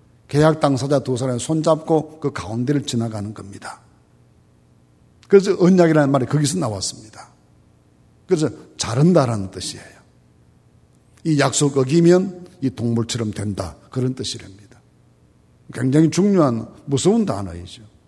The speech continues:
언약을 어겼다라고 하는 것은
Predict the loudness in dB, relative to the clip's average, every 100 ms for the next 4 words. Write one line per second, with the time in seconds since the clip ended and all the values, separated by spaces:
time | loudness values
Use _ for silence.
0 | _ _ _ _ _ _ _ _ -20 _
1 | 4 6 6 6 6 8 6 6 4 4
2 | 4 2 0 0 -2 -2 -2